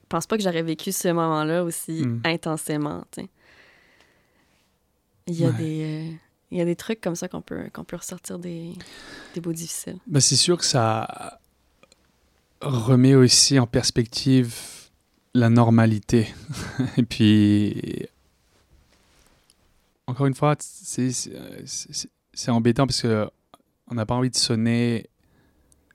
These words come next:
Speaker 2: comme si on était en train de juger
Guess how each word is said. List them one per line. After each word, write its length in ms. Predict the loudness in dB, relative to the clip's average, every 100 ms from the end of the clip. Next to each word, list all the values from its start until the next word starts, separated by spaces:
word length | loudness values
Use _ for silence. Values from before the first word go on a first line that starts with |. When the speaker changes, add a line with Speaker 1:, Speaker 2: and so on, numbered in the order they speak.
| _ _ _ -8
Speaker 2:
comme 180 | -4
si 140 | -2 0
on 100 | 0
était 520 | 0 2 4 6 4
en 80 | -2
train 140 | 0
de 140 | 2 2
juger 720 | 2 0 4 6 8 6